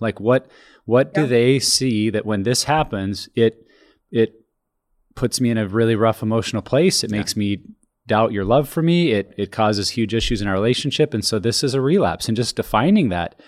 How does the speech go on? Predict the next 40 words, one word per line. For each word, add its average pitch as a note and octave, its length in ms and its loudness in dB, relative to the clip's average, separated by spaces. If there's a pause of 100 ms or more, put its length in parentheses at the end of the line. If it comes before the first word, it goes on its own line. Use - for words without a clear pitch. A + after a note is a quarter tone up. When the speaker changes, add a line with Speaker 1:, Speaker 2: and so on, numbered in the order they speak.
(340)
Speaker 1:
could C3 120 0
be A#2+ 120 2
part B2+ 240 4
of A#2+ 60 4
what A#2 120 2
you G#2+ 80 0
said, C#3 280 4
of A2+ 60 0
feeling C3 320 0
a A#2+ 40 0
little B2 220 2
sense A#2 320 0
of A2 60 -4
empowerment, A#2+ 540 0
like, G2 280 -2 (460)
we're B2+ 100 4
actually D3 260 2
starting E3+ 280 4
to C3 40 0
clarify C3 460 4
what's G#2+ 240 0
going G#2+ 240 -2
on G#2+ 220 0
here D#3+ 240 0
and A#2 180 -2
Speaker 3:
Mm-hmm. A#2 80 0
Speaker 1:
what B2+ 140 4
is A#2+ 240 2
not A2 280 2
acceptable. - 680 -4 (640)
And A2+ 160 0
then A#2+ 180 0
looking A#2 280 -2
at, A2 100 0
Speaker 2:
Right. B2 120 2
Speaker 1:
okay, D#3 160 2
and A2 100 -2
if A#2+ 160 -2
that A#2 160 2
happens, G#2+ 540 0